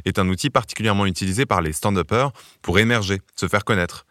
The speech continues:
Mais je lis aussi sur un article de la B B C que les réseaux de microblogging posent aussi des difficultés aux chroniqueurs qui écrivent des sketchs. « Même quand vous écrivez pour un late show, une émission diffusée le soir, il y a des chances que dix-sept personnes aient déjà fait votre blague sur Twitter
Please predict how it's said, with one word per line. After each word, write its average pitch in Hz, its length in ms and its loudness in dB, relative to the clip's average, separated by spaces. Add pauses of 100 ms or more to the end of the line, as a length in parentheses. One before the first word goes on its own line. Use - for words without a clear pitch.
(360)
Mais 98 140 2
je 87 100 4
lis 92 100 2
aussi 151 460 0
sur - 180 -2
un 82 100 0
article 95 300 -2
de 87 100 0
la 80 100 2
B 90 140 -2
B 98 100 -2
C 151 240 -2
que 117 160 -4
les 82 240 -2
réseaux 120 400 0
de 95 100 -2
microblogging 117 840 0
posent 113 420 -2
aussi 127 320 0
des 120 100 0
difficultés 104 540 -6
aux 131 100 0
chroniqueurs 110 580 0
qui 90 180 -2
écrivent 107 340 -4
des 85 140 -2
sketchs. « - 400 -2 (640)
Même 147 280 0
quand 120 180 -2
vous 92 300 -4
écrivez 110 460 -2
pour 85 200 -6
un 80 120 2
late 123 260 0
show, - 400 -2
une 95 160 2
émission 135 400 -2
diffusée 117 440 -2
le 92 100 -2
soir, 101 480 0
il 98 100 -2
y 87 100 -2
a 101 60 2
des 95 140 0
chances 131 320 -2
que - 80 -2
dix-sept 113 500 -2
personnes 117 500 -2
aient 95 120 0
déjà 123 320 0
fait 131 120 -2
votre 104 200 0
blague 104 240 2
sur - 160 -4
Twitter 113 340 2